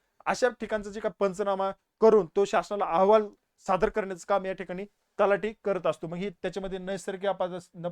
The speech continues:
आपत्ती आहे, पूर आहे, दुष्काळ पडलेला असेल, इत्यादी वेळेस जे काही नुकसानग्रस्त शेतकरी आहेत त्यांना मदत मिळण्यासाठी अहवाल तयार करण्याचं काम या ठिकाणी श-, तलाठी करत असतो. तलाठ्याला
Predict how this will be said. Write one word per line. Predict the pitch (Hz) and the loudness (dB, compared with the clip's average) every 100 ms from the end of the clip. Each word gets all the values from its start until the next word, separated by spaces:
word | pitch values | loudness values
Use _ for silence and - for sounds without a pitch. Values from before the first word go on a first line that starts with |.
| - - | -8 -6
आपत्ती | 165 190 180 | -6 -6 -2
आहे, | 175 170 175 _ _ _ - | 0 0 -6 _ _ _ -8
पूर | 233 240 | 0 4
आहे, | 208 214 | 6 4
दुष्काळ | 185 175 - 226 214 | 0 -6 0 4 4
पडलेला | 208 202 196 185 | 4 2 2 0
असेल, | 196 190 170 _ _ | 0 -4 -4 _ _
इत्यादी | 170 175 196 | -8 -4 -2
वेळेस | 202 202 | 0 -2
जे | 160 | -4
काही | 180 208 | 0 0
नुकसानग्रस्त | 175 185 170 - 226 247 240 226 - 233 | 0 -8 -8 4 4 4 0 -4 -2 -4
शेतकरी | 220 208 208 190 | -4 -4 0 4
आहेत | 175 175 _ _ - | 4 2 _ _ -8
त्यांना | 190 196 | -6 -4
मदत | 185 208 226 214 | -2 0 0 0
मिळण्यासाठी | 214 208 202 180 180 175 _ _ - | -2 -2 -4 -4 -4 -6 _ _ 4
अहवाल | 185 214 214 214 | 8 8 6 4
तयार | 214 202 | 2 2
करण्याचं | 196 196 175 - | -4 -4 -4 2
काम | 196 | 2
या | 190 | 2
ठिकाणी | 185 180 185 202 | -4 -6 -6 -8
श-, | - 190 | -2 0
तलाठी | 180 170 190 185 170 | 2 2 6 4 4
करत | 175 160 | 0 0
असतो. | 151 151 - _ _ - | -2 -4 -10 _ _ -2
तलाठ्याला | 196 196 | 0 0